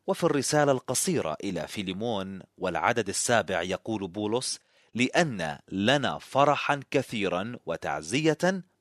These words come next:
بسبب محبتك". فمحبة القديسين مصدر فرح. ويقول يوحنا في رسالته الثانية والعدد الثاني عشر: "إذ كان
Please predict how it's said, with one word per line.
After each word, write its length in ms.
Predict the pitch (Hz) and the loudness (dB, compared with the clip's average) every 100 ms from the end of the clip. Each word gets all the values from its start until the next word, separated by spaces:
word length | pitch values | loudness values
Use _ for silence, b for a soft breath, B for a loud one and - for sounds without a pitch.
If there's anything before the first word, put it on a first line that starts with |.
| - | -14
بسبب 520 | 90 - 120 113 98 | -6 0 2 2 0
محبتك". 960 | 98 85 87 - 92 - - 90 - 76 - _ _ _ _ _ _ _ _ _ _ | -2 -4 -4 -4 -2 -2 -2 -4 -8 -10 -12 _ _ _ _ _ _ _ _ _ _
فمحبة 540 | 135 139 - 190 160 - | 0 2 4 4 4 2
القديسين 880 | 147 - 110 104 - 131 120 120 113 - _ | 0 -2 -2 0 -2 0 -2 -2 -6 -16 _
مصدر 540 | 92 123 120 107 101 101 | -2 0 2 2 2 0
فرح. 640 | - 78 71 - - - _ _ _ - | -4 -4 -4 -8 -10 -16 _ _ _ -2
ويقول 480 | 107 98 - 127 | -2 0 0 0
يوحنا 540 | 104 82 - 120 98 87 | 0 -4 -4 -2 -2 -6
في 180 | - 95 | -6 -6
رسالته 580 | 90 - 90 104 107 | -4 -2 -2 -4 -6
الثانية 560 | 92 - 131 127 92 80 | -12 -4 -2 -2 -4 -6
والعدد 560 | 73 78 90 104 92 - | -6 -4 -2 -2 -4 -8
الثاني 380 | 87 - 90 80 | -10 -8 -6 -4
عشر: 420 | 92 - 107 - b b b b b - | -4 0 0 -2 b b b b b -2
"إذ 100 | 139 - - | -2 -2 2
كان 480 | 185 185 98 78 | 4 4 2 -6